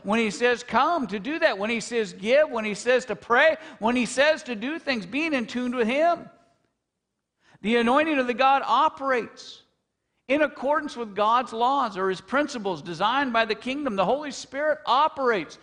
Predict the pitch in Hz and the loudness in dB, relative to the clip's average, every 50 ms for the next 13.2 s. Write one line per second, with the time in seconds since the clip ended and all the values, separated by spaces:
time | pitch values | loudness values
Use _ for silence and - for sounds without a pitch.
0 | - - - _ - 202 226 240 233 233 214 - - - 240 277 294 302 302 277 | -20 -20 -14 _ 2 2 2 2 0 -4 -6 -6 -4 -2 0 2 2 2 0 -2
1 | 214 - - 262 269 294 302 277 262 240 226 196 - 214 262 311 320 - 269 269 | -6 -4 -4 -4 -4 -2 -2 0 -2 -2 -2 -4 -2 0 0 0 0 -2 -4 -2
2 | 220 208 175 147 117 - - - - - _ _ _ _ _ _ _ _ _ _ | 0 0 0 0 -2 -6 -12 -20 -20 -20 _ _ _ _ _ _ _ _ _ _
3 | _ _ - - - _ _ - 294 285 - 202 202 240 220 233 294 359 381 370 | _ _ -20 -20 -20 _ _ -6 -6 -4 -4 0 2 2 4 4 4 2 2 -2
4 | 330 240 - - - - - 262 302 311 262 202 - 220 214 208 208 214 254 302 | -4 -6 -6 -10 -12 -10 -6 0 2 2 2 2 0 -2 -4 -2 0 0 2 0
5 | 349 359 330 262 202 175 156 190 226 254 285 285 277 226 196 185 170 190 220 233 | 0 0 -2 -2 -2 -2 2 2 4 4 6 4 2 2 -2 -6 -4 0 0 2
6 | 247 233 196 - - 214 226 220 214 185 147 120 110 - - _ _ _ _ _ | 2 2 0 -2 -4 -4 -4 -2 0 -2 -2 -4 -6 -10 -16 _ _ _ _ _
7 | _ _ _ _ _ _ - - - 196 - - 214 220 220 170 180 151 170 175 | _ _ _ _ _ _ -12 -10 -10 -10 -8 -6 -4 -4 -4 -4 -4 -4 -2 -2
8 | 160 127 - 196 185 - 180 - - 175 165 165 175 165 151 147 131 - - _ | -4 -4 -8 -10 -10 -10 -12 -12 -10 -8 -8 -6 -6 -4 -4 -6 -6 -6 -12 _
9 | _ _ _ _ _ _ _ _ _ 120 131 151 143 - 180 175 165 165 165 139 | _ _ _ _ _ _ _ _ _ -6 -4 -4 -4 -6 -8 -8 -8 -10 -12 -10
10 | - 180 180 175 156 156 165 180 175 175 170 160 160 165 196 220 202 - - 143 | -8 -6 -6 -4 -4 -4 -4 -4 -4 -4 -4 -4 -4 -4 -4 -6 -6 -10 -12 -10
11 | 120 120 131 147 160 - - _ _ _ _ - 214 226 285 320 359 381 381 - | -10 -8 -10 -10 -12 -14 -18 _ _ _ _ -4 0 2 2 2 2 0 -2 -2
12 | - 240 - - 226 277 339 349 - 349 330 254 - - - 156 147 151 175 254 | -2 -4 -4 -2 -4 -4 -4 -4 -4 -4 -6 -6 -6 0 2 2 4 4 2 0
13 | 262 - - | -2 -6 -12